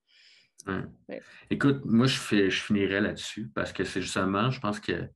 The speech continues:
Speaker 1: la conclusion, c'est que je pense que c'est faisable. Je pense que les solutions sont sur la table. C'est su-, il suffit de volonté réelle.
Speaker 2: Tout à fait. Puis de, de réaliser, euh, l'impact environnemental de nos décisions. Moi, je trouve
Speaker 1: Oui.
Speaker 2: que ça, ça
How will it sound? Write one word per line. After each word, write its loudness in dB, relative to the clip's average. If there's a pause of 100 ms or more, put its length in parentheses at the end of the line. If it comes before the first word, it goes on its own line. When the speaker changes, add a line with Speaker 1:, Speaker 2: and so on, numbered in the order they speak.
(380)
Speaker 1:
la -2
conclusion, 2
c'est 2
que -2
je -4
pense 2
que 0
c'est -2
faisable. 0 (600)
Je -20
pense 0
que 0
les 2
solutions -2
sont -10
sur -6
la -4
table. -6 (840)
C'est -10
su-, -4
il -6
suffit -6
de -4
volonté 2
réelle. -4 (1500)
Speaker 2:
Tout -20
à 8
fait. 6
Puis -6
de, 4
de 0
réaliser, -2
euh, -2 (240)
l'impact 0
environnemental 0
de 0
nos -2
décisions. -4
Moi, 0
je 0
trouve 6
Speaker 1:
Oui. 6
Speaker 2:
que 0
ça, -2
ça -2